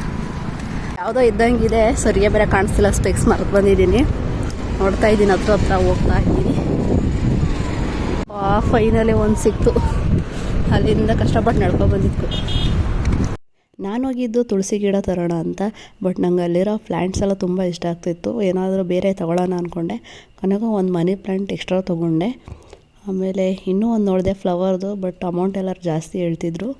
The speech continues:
ತುಳಸಿ ಒಂದು ಮನಿ ಪ್ಲ್ಯಾಂಟ್ ತೊಗೊಂಡೆ. ಇಲ್ಲಿಂದ ಒಂದು ಆಟೋನೂ ಸಿಕ್ತಿಲ್ಲ. ಒಂದು ಆಟೋ ಕೇಳಿದೆ, ನೂರ ಇಪ್ಪತ್ತು ರೂಪಾಯಿ ಅಂತವ್ರೆ. ಇದನ್ನೇ ಇನ್ನೂರ ಇಪ್ಪತ್ತು ರೂಪಾಯಿ ಕೊಟ್ಟು ತೊಗೊಂಡಿದ್ದೀನಿ.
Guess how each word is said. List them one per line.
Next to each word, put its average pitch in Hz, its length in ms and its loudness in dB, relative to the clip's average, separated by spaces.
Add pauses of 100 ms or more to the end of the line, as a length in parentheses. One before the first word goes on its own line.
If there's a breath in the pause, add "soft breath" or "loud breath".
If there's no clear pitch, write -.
(300)
ತುಳಸಿ 269 580 -2
ಒಂದು 226 400 0
ಮನಿ 220 280 2
ಪ್ಲ್ಯಾಂಟ್ 247 320 2
ತೊಗೊಂಡೆ. 196 580 2
ಇಲ್ಲಿಂದ 226 200 4
ಒಂದು 214 380 4
ಆಟೋನೂ 240 340 4
ಸಿಕ್ತಿಲ್ಲ. 208 400 4 (160)
ಒಂದು 196 160 4
ಆಟೋ 208 340 4
ಕೇಳಿದೆ, 208 520 6
ನೂರ 226 160 6
ಇಪ್ಪತ್ತು 220 400 2
ರೂಪಾಯಿ 247 180 2
ಅಂತವ್ರೆ. 208 380 2 (560)
ಇದನ್ನೇ 247 320 4
ಇನ್ನೂರ 233 180 4
ಇಪ್ಪತ್ತು 214 320 2
ರೂಪಾಯಿ - 180 0
ಕೊಟ್ಟು - 200 0
ತೊಗೊಂಡಿದ್ದೀನಿ. 202 600 2